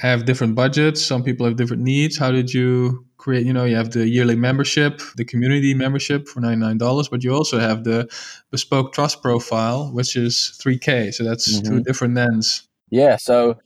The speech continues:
Speaker 2: the community product was a fairly organic process. It, like,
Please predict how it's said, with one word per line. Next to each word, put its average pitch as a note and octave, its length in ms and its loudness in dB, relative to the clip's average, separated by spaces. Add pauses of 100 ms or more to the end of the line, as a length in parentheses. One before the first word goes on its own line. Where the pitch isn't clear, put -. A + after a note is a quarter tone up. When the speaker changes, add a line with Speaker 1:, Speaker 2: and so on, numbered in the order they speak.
Speaker 2:
the G2+ 420 4
community A#2+ 640 0
product F#2+ 580 2
was F#2+ 400 -4
a D2+ 100 -8
fairly A2 920 2
organic F#2 580 -2
process. F#2 580 -2
It, D2+ 80 -2
like, F2 200 -2